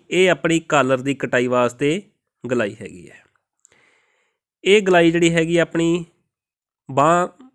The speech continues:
ਤੋਂ ਜਦੋਂ ਮੋਢਾ ਕੱਟਣਾ ਹੈ, ਬਾਂਹ ਦੀ ਕਟਾਈ ਕਰਨੀ ਆਪਾਂ, ਉਸ ਲਈ ਹੈ। ਇਸ ਦੀ ਸ-,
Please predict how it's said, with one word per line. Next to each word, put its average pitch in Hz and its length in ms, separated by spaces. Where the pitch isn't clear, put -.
ਤੋਂ 160 120
ਜਦੋਂ 156 200
ਮੋਢਾ 160 300
ਕੱਟਣਾ 131 360
ਹੈ, 143 380
ਬਾਂਹ 135 180
ਦੀ 175 80
ਕਟਾਈ 127 320
ਕਰਨੀ 131 300
ਆਪਾਂ, 139 360
ਉਸ 139 200
ਲਈ 139 220
ਹੈ। 165 320
ਇਸ 151 140
ਦੀ 175 180
ਸ-, - 140